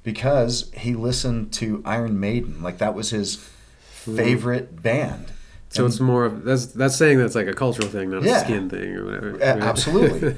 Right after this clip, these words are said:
Speaker 2: <laughs>
Speaker 1: So, s-, but
Speaker 2: Yeah.
Speaker 1: that's what I'm saying.
Speaker 2: Yeah.
Speaker 1: And so that's what I'm talking about, similarities,
Speaker 2: Right,
Speaker 1: right?
Speaker 2: yeah, yeah.
Speaker 1: And so he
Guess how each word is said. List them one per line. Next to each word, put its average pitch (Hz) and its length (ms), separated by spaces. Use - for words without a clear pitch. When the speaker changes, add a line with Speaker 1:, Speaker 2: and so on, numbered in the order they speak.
Speaker 2:
<laughs> - 100
Speaker 1:
So, 180 220
s-, - 140
but 110 100
Speaker 2:
Yeah. - 40
Speaker 1:
that's 143 200
what 147 100
I'm 147 100
saying. 143 340
Speaker 2:
Yeah. 117 80
Speaker 1:
And 107 80
so 131 360
that's 156 260
what 156 60
I'm 131 80
talking 147 260
about, 104 260
similarities, 120 760
Speaker 2:
Right, 110 100
Speaker 1:
right? 110 260
Speaker 2:
yeah, 98 120
yeah. 92 200
Speaker 1:
And 123 160
so 127 540
he 147 600